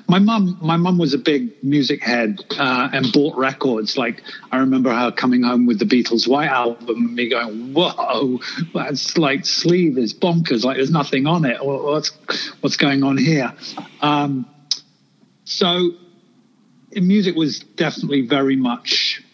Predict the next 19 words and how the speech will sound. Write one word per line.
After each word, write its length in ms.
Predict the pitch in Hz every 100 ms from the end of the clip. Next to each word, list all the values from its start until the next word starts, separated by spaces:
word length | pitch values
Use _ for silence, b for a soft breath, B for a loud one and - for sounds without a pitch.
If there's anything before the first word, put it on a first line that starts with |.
| -
part 320 | 131 120 117 -
of 300 | 127 120 101
my 680 | 120 120 117 117 113 110 117 -
kind 320 | - 123 117 113
of, 200 | 107 98 - - _ _ _ _ _ _ _ -
it 120 | 175
still 240 | - 269
motivates 580 | 220 117 104 101 101 -
me. 80 | 113
It's 140 | 120
still 340 | - 196 170 147
probably 460 | - 156 151 139
the 100 | 135
most 380 | 135 139 135 - -
important 920 | 165 127 - - 151 147 - 127 107
thing 400 | - - 156 135
in 260 | 135 147 135
my 200 | 135 131
life. 680 | 139 175 127 110 - -